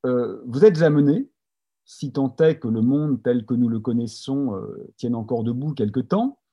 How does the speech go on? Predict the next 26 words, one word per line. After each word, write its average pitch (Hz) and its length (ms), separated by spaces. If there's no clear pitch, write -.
quand 113 200
la 95 140
question 123 380
se 113 100
posera, 143 500
à 180 200
exercer 143 540
d'importantes 180 480
responsabilités. 131 800
Et 214 120
je 202 120
me 196 120
demande 214 300
s'il 180 180
faut 214 120
s'en 185 140
réjouir, 135 440
pour 110 180
être 110 180
honnête, 104 420
parce 139 200
que 190 320
globalement, 151 500
vous 143 160
êtes 117 200
doué. 139 320